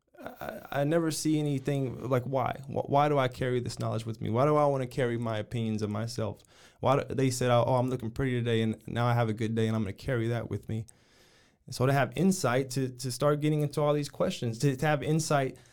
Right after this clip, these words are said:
to say that, um, a-, anything that I, that I'm in love with, anything that I have a strong bond with, I'm gonna question it, and I'm not gonna be afraid to be unbiased towards it and,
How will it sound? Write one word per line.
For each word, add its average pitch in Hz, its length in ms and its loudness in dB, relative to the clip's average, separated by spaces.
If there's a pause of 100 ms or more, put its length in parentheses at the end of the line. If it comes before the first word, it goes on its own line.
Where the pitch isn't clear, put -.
(240)
to 131 100 -2
say 139 260 2
that, 143 220 6
um, 127 280 2 (320)
a-, - 180 -2
anything 170 380 4
that 139 100 4
I, 139 180 2
that 131 140 0
I'm 147 160 2
in 127 140 2
love 151 180 4
with, 156 180 0
anything 147 420 0
that 135 100 4
I 135 100 4
have 131 200 0
a 113 100 2
strong 139 480 0
bond 127 400 0
with, 156 180 -2 (100)
I'm 123 140 2
gonna 117 160 0
question 135 500 -4
it, 147 200 -6
and 113 100 0
I'm 120 100 0
not 120 160 0
gonna 113 140 -2
be 110 120 -2
afraid 117 360 -2
to - 60 -8
be 107 180 -2
unbiased 117 560 -2
towards 139 260 0
it 139 140 -6
and, - 180 -8